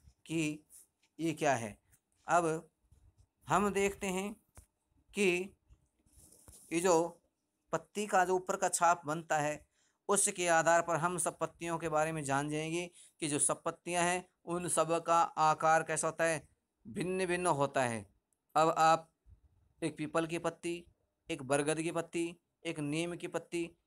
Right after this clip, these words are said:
इनके बारे में ही हम देखते हैं, तो हमें इनकी आक-, बाह्य आकृति के बारे में पता लग जाता है कि इनकी आकृति अलग-अलग प्रकार की है।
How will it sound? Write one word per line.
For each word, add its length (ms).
इनके 380
बारे 320
में 100
ही 160
हम 240
देखते 400
हैं, 180
तो 100
हमें 380
इनकी 280
आक-, 360
बाह्य 340
आकृति 480
के 100
बारे 220
में 80
पता 200
लग 140
जाता 260
है 200
कि 60
इनकी 220
आकृति 480
अलग-अलग 520
प्रकार 380
की 200
है। 200